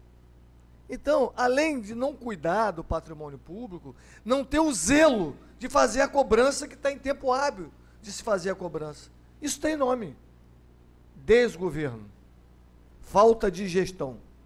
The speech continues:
Não tem outro nome a dar. Então, eu vejo aí Val entrar com requerimento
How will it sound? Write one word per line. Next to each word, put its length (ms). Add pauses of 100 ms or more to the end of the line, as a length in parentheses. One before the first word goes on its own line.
(460)
Não 140
tem 160
outro 240
nome 240
a 40
dar. 400 (640)
Então, 520 (580)
eu 120
vejo 340
aí 160
Val 320
entrar 260
com 100
requerimento 960